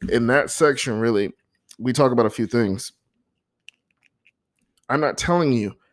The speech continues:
not to have a way of life. I, I, I would not say that I'm a strict parent, but I believe that I am a straight up and down parent. I, meaning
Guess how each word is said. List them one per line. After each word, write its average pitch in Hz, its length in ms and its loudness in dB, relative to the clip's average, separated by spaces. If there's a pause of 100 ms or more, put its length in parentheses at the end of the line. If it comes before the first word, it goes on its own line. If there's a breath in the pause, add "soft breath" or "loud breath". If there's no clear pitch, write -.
(140)
not 123 320 2
to 107 80 -2
have 117 500 0 (260 soft breath)
a 113 60 -2
way 107 220 2
of 98 100 -4
life. 107 320 -4 (480 soft breath)
I, 120 160 4
I, 139 340 2 (320)
I 147 40 2
would 143 200 0
not 123 200 -4
say 131 180 -2
that 113 120 0
I'm 107 140 -4
a 95 80 -8
strict - 460 -6
parent, 175 400 -2 (920)
but 117 100 2
I 120 140 4
believe 113 480 0
that 107 260 0
I 113 220 -2
am 107 500 -4
a 104 140 -2
straight 120 520 0
up 113 200 2
and 110 140 -2
down 107 460 0 (460)
parent. 87 380 -6
I, 107 240 -2
meaning 117 600 0